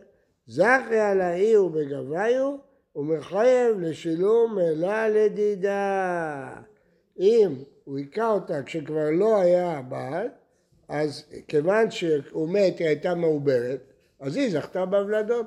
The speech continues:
מבעלה, עכשיו הוולדות שלה, ולכן כשהוא היכה אותה, משלם לאישה. אומרת הגמרא, "אמר חזי, מרי דכריא", כמו ריבונו של עולם. "אתו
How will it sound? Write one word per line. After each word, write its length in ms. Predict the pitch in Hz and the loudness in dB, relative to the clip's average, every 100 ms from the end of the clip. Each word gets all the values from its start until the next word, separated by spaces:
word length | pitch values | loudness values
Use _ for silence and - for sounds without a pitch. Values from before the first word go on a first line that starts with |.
| 175 | -4
מבעלה, 720 | 147 147 170 175 196 196 139 | -6 -4 -4 -2 -2 -4 -8
עכשיו 320 | - 185 170 | -10 -6 -4
הוולדות 480 | 123 139 143 180 175 | -6 -6 -2 -2 0
שלה, 380 | 208 220 247 - - _ _ _ 117 | -2 0 0 -2 -12 _ _ _ -4
ולכן 680 | 143 175 247 262 240 175 | -2 -2 2 4 4 0
כשהוא 240 | 139 160 165 | -4 -4 -4
היכה 280 | 175 247 247 | -4 -4 -4
אותה, 260 | 165 165 | -4 -6
משלם 540 | 160 165 202 240 233 139 | -6 -4 -2 0 0 0
לאישה. 440 | 147 151 - 220 - _ _ _ _ _ _ _ _ _ _ - | -2 -2 -4 -6 -8 _ _ _ _ _ _ _ _ _ _ -4
אומרת 420 | 110 160 175 151 | 2 4 4 2
הגמרא, 680 | 156 143 135 143 175 190 170 | -2 -2 -4 -4 -2 -2 -2
"אמר 240 | 160 147 | -4 -6
חזי, 340 | 127 202 202 180 | 0 0 2 0
מרי 360 | 170 214 233 208 | 0 0 0 0
דכריא", 520 | 214 240 - 202 156 139 | 0 -2 -4 -6 -6 -6
כמו 320 | - 170 165 165 | -12 -8 -6 -4
ריבונו 480 | 160 156 165 196 | -4 -4 -2 -2
של 200 | 180 196 | -2 -4
עולם. 420 | 185 180 196 180 127 - _ _ - _ _ _ 107 _ | -2 0 0 -2 -6 -14 _ _ -20 _ _ _ _ _
"אתו 380 | - 170 214 214 | 0 2 4 2